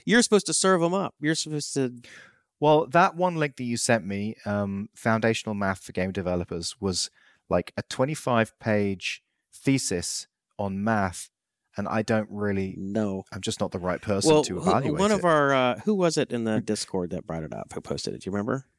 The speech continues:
Speaker 2: Um, it, it was, it was, um, it was,
Speaker 1: Robbie
Speaker 2: uh,
Speaker 1: Online.
Speaker 2: A-, A-,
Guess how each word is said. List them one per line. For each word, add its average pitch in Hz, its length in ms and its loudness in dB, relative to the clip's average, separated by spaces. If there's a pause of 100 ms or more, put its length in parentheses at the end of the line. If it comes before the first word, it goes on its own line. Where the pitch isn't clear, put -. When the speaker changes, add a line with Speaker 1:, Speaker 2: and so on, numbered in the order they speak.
(760)
Speaker 2:
Um, 92 600 -6 (220)
it, 90 320 -6
it 101 80 -4
was, 107 440 -4
it 92 120 -4
was, 90 360 -4
um, 82 500 -6 (1120)
it 92 160 -4
was, 87 160 -4
Speaker 1:
Robbie 107 320 2
Speaker 2:
uh, 85 80 0
Speaker 1:
Online. 82 320 -6
Speaker 2:
A-, - 160 -4
A-, 73 300 -2